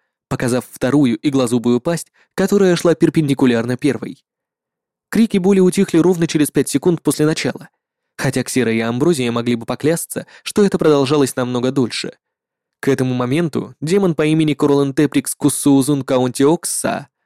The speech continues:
уже вернулась в мир за гранью, а на её месте стояло совершенно иное существо. Оно достигало почти четырёх метров в высоту,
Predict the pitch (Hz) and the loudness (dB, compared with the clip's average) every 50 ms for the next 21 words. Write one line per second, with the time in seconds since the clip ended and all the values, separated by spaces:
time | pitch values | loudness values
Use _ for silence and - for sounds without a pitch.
0 | _ - 143 143 156 165 208 233 220 214 196 190 190 190 190 185 156 - 165 156 | _ -2 0 2 2 4 4 4 4 4 4 4 4 4 4 2 0 0 0 0
1 | 143 143 135 135 143 131 139 143 127 113 110 - - - - _ _ _ _ _ | 2 0 0 0 -2 -2 -2 -4 -4 -4 -6 -8 -10 -10 -10 _ _ _ _ _
2 | _ - - 151 143 139 135 127 120 120 123 120 123 123 127 - - 151 - - | _ -8 -4 -2 0 0 0 0 2 0 0 0 -2 -4 -6 -4 -6 -6 -2 0
3 | 165 165 165 165 170 160 - 165 160 160 156 - - 170 156 151 147 143 139 131 | 0 2 2 2 0 0 2 2 2 2 0 0 0 0 0 0 0 0 0 -2
4 | 127 123 120 117 - - 120 - - 127 - - - 120 - - - _ _ _ | -2 -2 -2 -4 -6 -8 -8 -6 -6 -8 -8 -8 -8 -8 -8 -8 -12 _ _ _
5 | _ _ _ _ _ _ _ _ _ _ - 143 139 135 139 135 135 127 - - | _ _ _ _ _ _ _ _ _ _ -4 -2 0 0 0 2 0 0 0 0
6 | 139 127 135 127 131 120 139 127 - - 143 135 - - 147 135 131 123 - 143 | 0 0 2 0 0 0 -2 -2 -2 -2 -4 -2 0 2 2 4 2 2 0 -2
7 | 139 135 127 - 127 - - 127 127 123 131 123 - 131 120 - - 175 147 | -2 -2 -2 -4 -6 -6 -6 -8 -6 -4 -4 -4 -4 -4 -4 -2 -2 -2 -2